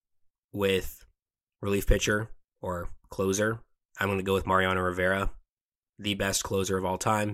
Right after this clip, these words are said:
best relief pitcher of all time. Um, obviously for the Yankees, whatever about that. So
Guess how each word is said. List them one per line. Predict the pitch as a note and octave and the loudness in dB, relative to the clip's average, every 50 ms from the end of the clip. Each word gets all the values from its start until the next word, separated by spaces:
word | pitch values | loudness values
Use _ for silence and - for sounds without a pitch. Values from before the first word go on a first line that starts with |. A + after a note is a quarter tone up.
| - | -6
best | - F#2 - - - | -6 -6 -6 -6 -6
relief | F#2 F#2 - - | -6 -6 -4 -4
pitcher | F#2+ - - F#2 | -4 -2 -2 -2
of | F2+ F2+ | -2 -2
all | F#2 F#2 | -2 -4
time. | - - F#2+ F#2 F#2 F#2 F#2 - _ _ _ _ _ _ _ _ _ _ _ _ | -2 -2 -2 -2 -2 -4 -8 -12 _ _ _ _ _ _ _ _ _ _ _ _
Um, | F2+ F2+ F2 F2 E2+ E2+ E2 E2+ E2+ - _ _ _ _ _ _ _ _ _ _ | -6 -2 -2 -2 -2 -2 -4 -8 -12 -16 _ _ _ _ _ _ _ _ _ _
obviously | - F2+ F2+ F2+ - - F2 | -12 -10 -8 -8 -8 -8 -6
for | - - | -8 -8
the | E2+ E2+ | -8 -4
Yankees, | E2+ F#2+ G2 F#2 - - F#2+ F#2 F#2 - - - - _ _ _ _ _ | -2 -2 -2 -2 -2 -4 -4 -2 0 0 0 -2 -4 _ _ _ _ _
whatever | - F#2+ F#2 F#2 F2+ F2+ F#2 | -12 -8 -6 -4 -2 -2 -2
about | F2+ F2+ F2 - - | -2 -2 -4 -2 0
that. | F#2 F#2 F#2 F#2 - - _ _ _ _ - _ _ _ _ _ _ _ _ _ _ _ | 2 2 2 2 0 -8 _ _ _ _ -20 _ _ _ _ _ _ _ _ _ _ _
So | - - G2+ F#2+ F#2+ F#2+ F#2 F#2 F2+ F2+ - | -4 -2 -2 0 0 0 0 -2 -2 -4 -10